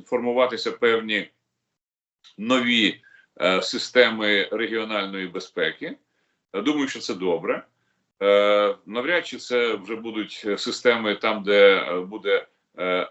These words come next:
одноголосний принцип побудови цих систем. Мабуть, що ні, бо нам не потрібні в цих системах ніякі, е, Угорщини, Словаччини чи, е, інші країни, які, е, сидять на,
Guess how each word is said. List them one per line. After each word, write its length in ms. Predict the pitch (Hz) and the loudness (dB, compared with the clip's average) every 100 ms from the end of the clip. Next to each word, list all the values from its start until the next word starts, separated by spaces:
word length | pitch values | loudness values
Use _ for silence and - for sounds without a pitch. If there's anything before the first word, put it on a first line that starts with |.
| - | -6
одноголосний 720 | 113 107 110 117 120 - 107 | -6 -4 -2 0 -2 -2 -8
принцип 500 | 101 113 107 - 104 - _ _ - | -6 -6 -4 -8 -10 -14 _ _ -4
побудови 520 | 113 104 92 87 90 | -2 -2 0 2 0
цих 220 | 92 123 | -4 -8
систем. 500 | - 165 - 175 170 | -8 -8 0 0 0
Мабуть, 300 | 139 113 101 | 0 0 -2
що 200 | - - | -4 -4
ні, 320 | 82 104 - - - _ - | -4 -2 -4 -8 -18 _ -4
бо 160 | 95 | 0
нам 180 | 104 104 | 2 2
не 80 | 101 | 2
потрібні 680 | 107 95 110 98 98 95 87 | -2 0 -2 0 2 2 2
в 100 | - | 0
цих 220 | - 98 | -6 -8
системах 600 | - 92 - 95 90 - | -6 -4 0 2 0 -2
ніякі, 640 | 95 92 85 - 87 82 - - - - | 0 2 2 0 2 0 -2 -14 -18 -6
е, 420 | 80 82 82 85 | 0 2 4 2
Угорщини, 720 | 107 95 104 104 - 98 92 | 0 0 2 0 -2 -6 -6
Словаччини 720 | - 98 98 92 - 87 85 | -4 0 2 0 -4 -6 -6
чи, 520 | 82 - 90 87 85 - | -6 -4 0 2 0 -2
е, 340 | 82 82 82 - | 0 2 2 0
інші 320 | 107 95 - | -2 -2 -8
країни, 460 | - 95 95 95 90 | -6 -2 -2 -2 -4
які, 440 | 85 95 87 82 - - _ - | -4 -2 -2 -2 -6 -20 _ -14
е, 220 | 80 85 | -6 -4
сидять 440 | - 98 98 92 87 | -4 0 2 2 -2
на, 440 | 85 82 82 78 | -4 -2 0 -2